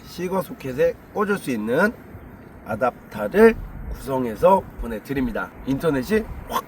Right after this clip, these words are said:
생깁니다. 장비값 없고요. 아답터도 구성해드리고요. 이전할 때마다 이존병 들어갈 필요 없이 인터넷 따로, 티비 따로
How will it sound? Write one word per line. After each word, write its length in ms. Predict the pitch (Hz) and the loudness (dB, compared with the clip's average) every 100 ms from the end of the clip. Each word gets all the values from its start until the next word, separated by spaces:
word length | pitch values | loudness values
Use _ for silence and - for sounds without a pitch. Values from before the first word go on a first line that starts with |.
| - - | -12 -16
생깁니다. 540 | - 214 196 135 - - - - | 0 2 2 -2 -10 -16 -16 -12
장비값 680 | - 143 196 233 - 220 - | -4 -2 2 0 8 8 8
없고요. 680 | - 151 156 190 170 208 247 - - | 2 2 2 6 10 10 8 -2 -4
아답터도 880 | 123 151 208 196 - 196 180 220 226 | 2 6 6 4 2 4 6 4 4
구성해드리고요. 1120 | - - 190 160 123 175 220 160 135 170 214 - - | 0 -2 0 0 -4 2 2 4 6 6 6 -2 -8
이전할 480 | 151 180 247 240 240 | -6 10 12 12 10
때마다 440 | 226 220 208 214 196 | 8 8 8 8 8
이존병 640 | 175 160 208 190 190 180 | 6 2 4 6 4 4
들어갈 340 | 160 170 165 | 0 2 2
필요 260 | 151 196 156 | 2 2 2
없이 340 | 131 - 190 135 - - - - - 135 | 2 2 2 2 -8 -12 -12 -14 -10 0
인터넷 580 | 202 233 226 226 220 - | 2 6 10 12 10 8
따로, 340 | 185 185 170 - - - | 4 6 2 0 -12 -2
티비 260 | 220 208 202 | 0 0 2
따로 340 | 196 185 139 | 2 4 2